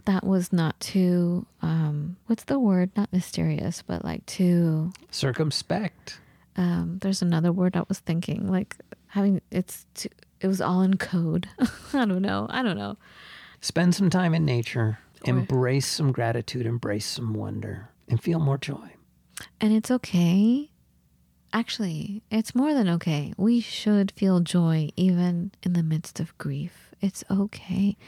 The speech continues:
Speaker 1: You need to. You need to experience joy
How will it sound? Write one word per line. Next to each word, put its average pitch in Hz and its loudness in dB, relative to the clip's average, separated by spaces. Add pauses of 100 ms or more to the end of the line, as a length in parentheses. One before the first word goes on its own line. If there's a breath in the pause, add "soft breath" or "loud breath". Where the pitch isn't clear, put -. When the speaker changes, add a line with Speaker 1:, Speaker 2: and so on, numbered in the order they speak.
Speaker 1:
You 220 6
need 254 4
to. 165 2 (140)
You 233 6
need 226 6
to 170 4
experience 185 2
joy 165 2